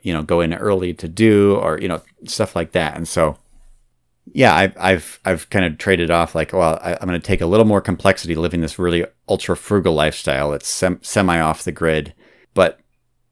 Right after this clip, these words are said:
that complexity doesn't stress me out, and so it's, it's fine. I gotta do something with my time anyway. It might as well be carrying buckets of water around. As long as I'm enjoying the moment and feeling the breeze and stuff, it's, it's not something that bugs me. So yeah, I, I think, like, through that formulation, all,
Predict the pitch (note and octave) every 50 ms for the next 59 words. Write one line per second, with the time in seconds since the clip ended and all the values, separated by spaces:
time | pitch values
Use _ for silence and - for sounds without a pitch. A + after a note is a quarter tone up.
0 | _ _ - - - G#2+ A2+ - - G#2 - G#2 G2 - - - F#2+ F2 F2 F2+
1 | - F2+ E2 - - - F#2+ F2 - F#2 F2+ F2+ F#2+ F#2+ F#2 - - F2 E2 -
2 | E2+ D#2+ - - - F2+ - - - F#2 F2+ F2 E2+ E2 E2+ F2 F2 G2 F#2 F2
3 | F2 F2 - G2 F#2 E2 F2 F2 E2+ - F2 E2 - - F2+ E2+ E2 D#2+ E2 E2+
4 | E2 E2 D#2+ D#2+ - E2+ F2 F2+ F2+ F2 E2 E2 F2 E2+ D#2 E2+ D#2 - - E2+
5 | E2 D#2 D#2+ D#2 - E2 - D#2+ - - E2+ D2+ E2 E2 D#2+ D#2 D#2 D2+ D2+ D2+
6 | D2 D2+ D2+ D#2 D2+ - - _ _ _ _ _ _ - - - - F2 E2+ E2+
7 | D#2+ F2+ F2 F2 E2 - F#2 F2 E2 D#2+ D#2+ D#2+ E2 E2 E2 E2 E2 E2 - G2+
8 | F2+ E2 E2 - _ - - F2+ E2+ E2 E2 D#2 - E2 E2 E2 D#2 D2 D#2 -
9 | - D#2 - - D#2+ - - - - - E2 - F#2+ F2 - - F#2 E2 E2 D#2
10 | D#2+ D2+ D2+ D#2+ E2 E2 - - E2 - - - - - _ _ - - _ _
11 | _ _ _ _ _ _ _ _ _ _ - - C3 C3+ B2+ G#2+ F2+ F#2 F2+ -
12 | - - F#2+ G#2+ E2+ - F#2+ F2+ F2 - - - _ _ _ _ - - _ -
13 | - A2 A2+ A#2 G#2+ F#2+ F2+ - - G#2 F#2+ F2+ E2+ E2+ F#2 F#2+ F#2+ - - F2
14 | E2+ E2 E2+ - -